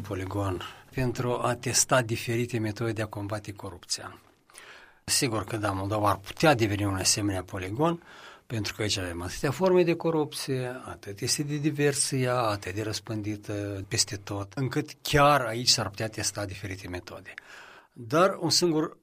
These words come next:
instrument lipsește aici. Poate nu un instrument, dar nici nu știu ce să zic, un factor, care se numește voință politică. Nu se vrea să se combată corupția aici,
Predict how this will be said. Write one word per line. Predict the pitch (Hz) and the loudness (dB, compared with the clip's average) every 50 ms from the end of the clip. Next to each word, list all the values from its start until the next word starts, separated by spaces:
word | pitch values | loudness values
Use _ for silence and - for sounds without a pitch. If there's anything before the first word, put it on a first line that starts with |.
| _ - | _ -6
instrument | - 139 127 - - 139 139 139 135 107 92 87 85 - - - - - - - - | -2 0 0 0 0 0 0 2 0 0 -2 -6 -10 -12 -14 -14 -14 -14 -12 -10 -8
lipsește | 110 107 104 98 - - 120 107 - - - | -6 -4 -4 -2 0 0 0 0 -2 -2 -2
aici. | 101 95 92 90 95 - - - - - - - - - - - _ _ _ | -2 -4 -4 0 4 4 4 4 4 0 -12 -18 -18 -20 -20 -20 _ _ _
Poate | - - 107 - 139 | -4 -4 -4 -2 -2
nu | 139 131 | 0 2
un | 120 | 2
instrument, | 117 110 101 - - - - 117 113 123 131 131 123 113 | 2 2 2 0 -2 -2 -2 -2 0 2 2 2 2 2
dar | 104 104 | 2 0
nici | 104 107 101 - - | 0 0 -2 -2 -2
nu | 123 113 | -2 -4
știu | 101 - 120 | -4 -4 -2
ce | 104 - | 0 0
să | - | 2
zic, | 117 110 | 2 2
un | 110 | 2
factor, | 101 - - - 120 120 - - - - 101 - - - _ - - - - - - - | 2 2 4 4 4 4 2 -4 -10 -12 -12 -14 -14 -18 _ -20 -20 -20 -20 -20 -16 -10
care | - 151 - | -8 -4 2
se | - | 6
numește | 185 165 - - 147 | 6 8 8 8 4
voință | 131 120 135 147 147 135 123 - - - | 4 6 6 6 6 6 6 2 0 0
politică. | - 101 87 82 - - - - - - - - - - - - | -2 -4 -4 -4 -10 -16 -20 -18 -18 -18 -18 -18 -20 -20 -4 2
Nu | 151 147 151 151 | 6 8 10 10
se | - - - 139 127 | 10 10 8 8 8
vrea | 113 127 120 113 101 85 - - - - | 8 8 6 6 6 4 0 -6 -12 -12
să | - - - - | -6 -4 0 2
se | - 120 | 2 2
combată | 104 - 92 90 92 95 95 98 - - | 2 2 0 0 0 0 -2 -4 -6 -8
corupția | - - 90 87 90 90 - - - - 98 92 | -6 -6 -4 -4 -6 -8 -10 -10 -10 -10 -10 -10
aici, | - - - - - | -2 2 2 2 2